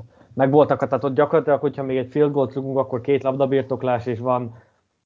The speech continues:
nyolc perc, ki-, hat perc, hét perc, nem tudom, mennyi az órán, tehát az, hé-, talán valahogy ilyen hét körül. Tehát azért az, az, azért az necces, ö, lett volna.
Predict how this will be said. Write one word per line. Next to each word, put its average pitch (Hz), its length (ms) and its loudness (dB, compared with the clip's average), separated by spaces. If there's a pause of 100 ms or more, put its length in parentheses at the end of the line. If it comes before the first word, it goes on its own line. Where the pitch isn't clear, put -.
(640)
nyolc 127 340 0
perc, 123 320 0 (100)
ki-, 131 160 -4
hat 117 440 -8
perc, 120 260 0
hét 120 200 -2
perc, 120 200 -4
nem 120 120 -4
tudom, 113 220 0
mennyi 117 220 2
az 110 120 2
órán, 120 320 2
tehát 120 200 0
az, 117 120 0
hé-, 123 440 -2
talán 120 240 -2
valahogy 117 260 2
ilyen 117 140 2
hét 117 180 0
körül. 113 360 0 (380)
Tehát 117 160 0
azért 135 260 6
az, 127 280 2
az, 120 360 -4
azért 120 320 -2
az 113 120 0
necces, 120 500 -4
ö, 127 480 2
lett 143 200 2
volna. 151 640 2